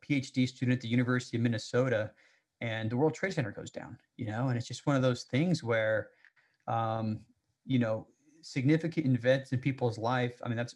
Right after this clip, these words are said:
that's probably one of the most significant events, um, that I went through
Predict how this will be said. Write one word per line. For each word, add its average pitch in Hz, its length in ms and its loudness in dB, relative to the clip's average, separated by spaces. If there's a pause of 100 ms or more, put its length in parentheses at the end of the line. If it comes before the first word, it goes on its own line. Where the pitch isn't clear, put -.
that's 127 220 -2
probably 143 420 0
one 127 180 4
of 120 40 2
the 123 60 2
most 120 320 0
significant 120 600 -2
events, 120 560 -2 (520)
um, 110 380 -2
that 113 100 -2
I 107 100 2
went 123 240 0
through 104 200 -6